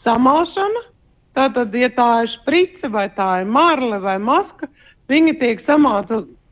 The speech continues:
ā, smalkos gabaliņos ne lielākos kā trīs centimetri. Attiecīgi vienlaicīgi notiek arī šķidruma nospiešana, ja, lai viņi nebūtu slapi.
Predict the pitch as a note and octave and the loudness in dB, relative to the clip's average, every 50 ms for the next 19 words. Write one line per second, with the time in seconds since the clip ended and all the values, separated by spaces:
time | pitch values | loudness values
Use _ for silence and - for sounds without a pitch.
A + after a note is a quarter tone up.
0 | _ _ _ _ _ _ _ A3 A#3 A#3+ B3 B3 A#3+ A#3 G#3 - - D4 E4 F4 | _ _ _ _ _ _ _ 0 2 2 2 2 0 -2 -2 0 2 2 4 4
1 | E4+ - - G3+ G3+ G3+ G3 B3 D4 C4+ D4+ D4 C4 A#3+ G#3+ G3+ G3+ G3 F#3+ A#3+ | 2 0 -4 -8 -8 -8 -4 -4 -4 -2 -2 -4 -4 -4 -6 -6 -8 -8 -6 -4
2 | C4 C#4 D4 C#4 C4 C4 C#4 D4 D4 C4+ A#3 G#3+ G3+ - - G3+ G3+ F#3 _ - | -2 -2 0 0 0 0 0 0 2 2 2 0 -2 -4 -8 -10 -10 -8 _ -6
3 | G#3 G#3 G3+ - A#3+ B3 A#3 G#3+ - _ - G3 F#3+ G3 G3 F#3+ - B3 C#4 D#4 | -6 -6 -6 -6 -6 -6 -6 -6 -8 _ -6 -4 -4 -4 -4 -4 -2 -2 0 0
4 | D#4+ D#4 F4 E4 D4+ - - - - - - - - _ - - - - F#4 E4+ | 0 0 -2 -4 -4 -6 -16 -20 -20 -20 -20 -20 -6 _ 0 0 0 0 -2 -2
5 | E4 A3 D4 C#4+ B3 C#4 D4+ E4 E4+ E4 C#4+ B3 - - B3+ A#3 A3 C4+ D4 D4+ | -2 -4 -6 -6 -6 -4 -2 -2 0 0 0 -2 -4 -6 -10 -8 -6 -4 -4 -4
6 | A#3+ A#3 A3 A3 F#3+ - B3 B3 A3 A3+ G#3+ - - D#4 D#4 C4+ A3 A#3+ A3+ G#3+ | -4 -4 -6 -8 -6 -4 -4 -4 -4 -4 -6 -6 -4 -2 -2 -2 -2 -4 -6 -6
7 | F#3+ F3+ E3+ - _ _ _ _ _ _ _ _ _ _ - B3+ C#4+ C4+ - - | -6 -8 -10 -12 _ _ _ _ _ _ _ _ _ _ 0 2 2 2 0 -2
8 | - E3+ E3+ E3+ E3+ - F3+ F3 F3+ F#3+ G#3 A#3 C4 B3 G#3+ F3+ F#3 G3 G#3 A3+ | -8 -8 -8 -8 -6 -6 -6 -6 -6 -4 -2 0 0 0 0 0 -2 -4 -4 -4
9 | A3 F3 E3 E3 - - - A3+ B3+ E4 - - G4+ G4+ | -4 -6 -8 -10 -10 -6 0 0 2 2 0 0 -2 -4